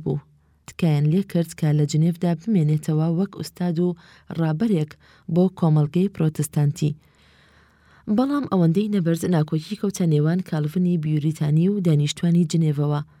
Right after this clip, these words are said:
لە ساڵی هەزار و پێنجسەد و سی و هەشتی زەینیدا زۆری لێکرا کە شاری جنێڤ جێبهێڵێت. بەڵام لە ساڵی هەزار و پێنجسەد و چلویەکی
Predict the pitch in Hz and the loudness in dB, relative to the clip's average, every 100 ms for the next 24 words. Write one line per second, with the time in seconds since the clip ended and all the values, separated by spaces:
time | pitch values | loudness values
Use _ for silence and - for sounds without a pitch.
0 | _ _ - 170 165 175 165 170 156 156 | _ _ -6 -4 -2 -2 -2 -2 -2 -2
1 | 151 156 151 151 185 180 180 - 151 156 | -4 -4 -4 -4 -6 -4 -4 -2 -2 -2
2 | 226 - 175 165 151 151 147 180 156 165 | -4 -6 -2 -2 -2 -2 0 0 0 -2
3 | 233 - - - - 185 180 294 247 190 | -4 -12 -20 -20 -8 -6 -4 -4 -2 -4
4 | 165 165 160 170 165 156 - 208 196 170 | -4 -4 -4 -4 -2 -2 -4 -6 -2 -2
5 | 165 160 160 170 165 165 185 147 156 156 | 0 0 0 0 -4 -6 -4 -2 -2 -2
6 | 151 - _ _ _ _ - 170 156 147 | -2 -6 _ _ _ _ -6 -4 -2 -2
7 | 151 - 220 165 160 151 196 165 156 151 | -4 -4 -2 -2 -2 -2 -4 -4 -4 -6
8 | 151 220 202 156 156 _ _ _ - 165 | -4 -6 -4 -4 -4 _ _ _ -4 -2
9 | 160 262 - 170 | 0 -2 -2 -2